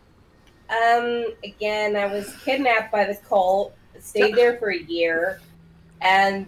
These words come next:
Speaker 1: then Shervithia rescued me, and I stayed with her.
Speaker 2: Who the, who the hell is Shervithia?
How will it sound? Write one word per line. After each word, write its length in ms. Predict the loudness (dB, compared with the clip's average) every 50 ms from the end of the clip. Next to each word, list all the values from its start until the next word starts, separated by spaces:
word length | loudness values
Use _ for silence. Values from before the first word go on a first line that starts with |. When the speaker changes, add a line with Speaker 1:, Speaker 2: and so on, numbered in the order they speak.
| -4 -2
Speaker 1:
then 480 | 0 2 4 4 4 2 2 0 -2 -4
Shervithia 1120 | -10 -10 -6 -6 -6 -6 -4 -4 -4 -4 -4 -6 -4 0 2 4 4 4 4 4 2 0 -6 -16 _ _ _ _ -14 -4
rescued 540 | 0 0 0 0 -2 -8 -12 -10 -10 -8 -6
me, 460 | -4 -2 0 2 4 4 4 4 2 2
and 80 | 0 0
I 240 | 2 4 4 2 0
stayed 300 | -2 -2 0 2 2 2
with 160 | 0 -2 -2
her. 320 | -2 -2 -2 -2 -4 -10 -12
Speaker 2:
Who 180 | -6 -4 -2 0
the, 200 | 2 2 0 0 -2 -8 _ _ _ _ _ -6 -4 -4
who 140 | 0 2 2 4
the 100 | 4 4
hell 240 | 4 6 6 6
is 80 | 6 6
Shervithia? 720 | 4 2 2 4 4 2 0 0 0 0 2 0 0 -2